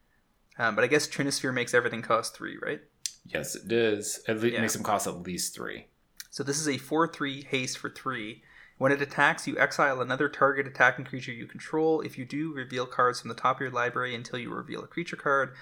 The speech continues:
Speaker 1: Put that card onto the battlefield tapped and attacking, and the rest on the bottom of your library <laughs> in a random order. And then two Hazaret the Fervent. Five four indestructible haste.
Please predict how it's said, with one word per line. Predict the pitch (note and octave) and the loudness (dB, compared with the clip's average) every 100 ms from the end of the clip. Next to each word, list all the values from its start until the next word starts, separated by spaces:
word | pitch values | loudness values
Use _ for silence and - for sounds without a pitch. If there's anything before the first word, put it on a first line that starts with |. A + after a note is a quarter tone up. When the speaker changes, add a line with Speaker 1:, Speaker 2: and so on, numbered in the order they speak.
| - - | -20 -2
Speaker 1:
Put | - - | -2 4
that | B2 D#3+ - | 6 6 8
card | C#3 B2 | 8 8
onto | B2 B2+ | 4 0
the | A#2 | 2
battlefield | A#2 A#2 A#2 A2 - | 4 4 0 -6 -2
tapped | B2 A2+ A2+ A#2 | 2 2 2 -4
and | A2+ | -8
attacking, | - A2 A2+ A2+ A2 | 0 0 0 -6 -8
and | |
the | A2+ | 0
rest | A2+ A#2+ - | 4 4 4
on | A#2+ | 0
the | |
bottom | A2 A2+ A#2 A#2 | 0 2 2 0
of | A2+ | -4
your | A2 | -2
library | A2+ A2+ A2+ B2 - | 0 0 0 -4 0
<laughs> | |
in | C3+ | 0
a | |
random | - B2 B2 B2+ B2 | 0 -2 -2 -4 -8
order. | - A#2+ - - - - - - - - | -2 -2 0 -4 -8 -14 -18 -16 -18 -10
And | C3+ C3 | -4 -2
then | B2+ B2+ | -2 -4
two | - - F3 G3 | -4 -2 -2 -2
Hazaret | - - C#3 D#3 E3 D#3 E3 - | 0 4 6 6 2 0 0 -4
the | - | -16
Fervent. | - - - C#3 C#3 - - - - _ _ _ _ _ _ _ | -16 -4 4 4 4 0 -10 -16 -20 _ _ _ _ _ _ _
Five | _ - C3+ D#3 | _ 6 8 8
four | - D3+ | 4 2
indestructible | C3 C3+ C3 B2+ B2+ A#2 | 2 -2 0 0 0 -6
haste. | - E3+ F#3+ G3 - - | -4 -2 -2 -4 -8 -10